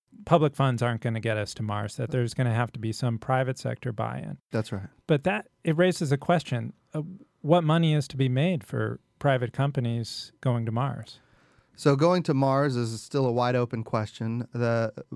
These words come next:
Speaker 2: but here's what we have right now because of what the private sector has already done. For the first time in human history, we have reusable rockets, uh, which is driving down the cost and increasing access to space, which means we can put more mass into space for a lesser cost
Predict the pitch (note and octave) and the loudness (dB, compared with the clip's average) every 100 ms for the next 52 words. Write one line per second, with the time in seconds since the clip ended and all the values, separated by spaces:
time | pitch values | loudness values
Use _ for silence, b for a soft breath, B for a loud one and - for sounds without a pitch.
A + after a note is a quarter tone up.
0 | - C3+ A#2 D3+ B2+ F#3 D3 C#3 B2 G#2+ | -14 -4 0 2 2 0 0 -2 0 -2
1 | C3+ D3+ A#2+ A#2+ A2+ A#2+ D3 C3 A2 A#2 | 0 0 0 -2 -4 -2 -2 0 -2 -4
2 | - D#3+ F3 A#2 - B2 A2+ - B2 A2 | -2 -2 0 -2 -4 -6 -6 0 0 0
3 | A#2 A#2 - A2 A2 G#2+ G#2+ B2+ G#2 - | -4 -4 -2 -2 0 -2 0 0 -2 -8
4 | b b b b - D3 C3+ - F3+ E3+ | b b b b -2 0 0 0 0 0
5 | - D#3 D3+ A#2+ A#2 C#3 B2 A#2 E3+ - | 0 2 4 2 2 2 2 2 0 0
6 | A#2+ A#2 B2 B2+ A2+ A2 A#2+ C#3+ D#3 C3 | 0 2 2 2 0 -2 2 2 4 2
7 | A#2 A2+ C3 C#3 - - - - _ _ | 2 2 0 -2 -10 -14 -20 -20 _ _
8 | _ _ _ A#2 A2+ A#2+ B2+ B2+ G#2+ B2+ | _ _ _ -2 0 2 0 -2 0 2
9 | C3 C#3+ B2+ B2 A#2 A2 - C3+ A#2 - | 2 2 2 2 0 -2 0 0 0 -4
10 | A2 B2+ C3 - B2 A#2+ A2 A#2 A#2+ A#2+ | -4 -2 -2 0 -2 -2 -2 -2 -2 -4
11 | A2 A2 - D3 C3 - A#2+ - C3 A#2+ | -4 -8 -2 0 0 0 -4 0 0 2
12 | C#3 C3+ B2 C#3+ A#2+ A#2 C#3 C#3+ B2 B2 | 0 0 -2 0 -2 0 2 2 2 2
13 | C3+ C3+ - A#2 G#2+ - C#3 C3+ - - | 0 -2 -4 -4 -4 -2 0 2 0 -4
14 | A2+ A#2 C3 C3+ A2+ B2+ A#2+ A2+ | -2 0 -2 -4 -4 -2 -2 -4